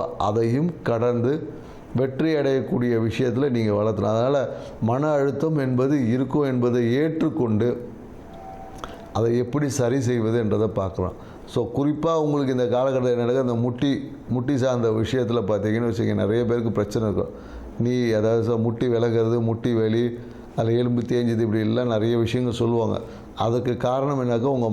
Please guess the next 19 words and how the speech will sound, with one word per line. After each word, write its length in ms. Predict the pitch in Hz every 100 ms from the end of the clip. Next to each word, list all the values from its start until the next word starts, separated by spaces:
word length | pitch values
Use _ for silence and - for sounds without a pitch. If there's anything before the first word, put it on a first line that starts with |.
| 107
மனசுல 340 | 123 127 127
இருக்கக்கூடிய 400 | 110 110 104 120 107
அதிகப்படியான 800 | 110 117 113 113 110 107 110 123 127 110
கவலையும் 580 | 107 117 110 113 143 -
அழுத்தமும் 600 | 107 117 120 113 113 143 135 113
முறையற்ற 400 | 110 117 113 127 107
உணவு 200 | 107 107 104
பழக்கம் 340 | 98 90 98
தான். 120 | 95 - - - - 117
இதை 140 | 123 143 131
மட்டும் 300 | 113 156 127
சரியா 240 | 127 131 123
வச்சு 200 | 110 113 101
பாருங்க, 280 | 104 95 113 135 - - - - - 110
உங்க 180 | 120 113 107
வாழ்க்கை 300 | 107 104 123 - -
சிறப்பா 320 | 113 110 113 104
இருக்கும். 280 | 87 107 107 - - -
வியாழக்கிழமையில 720 | 110 123 143 135 127 120 120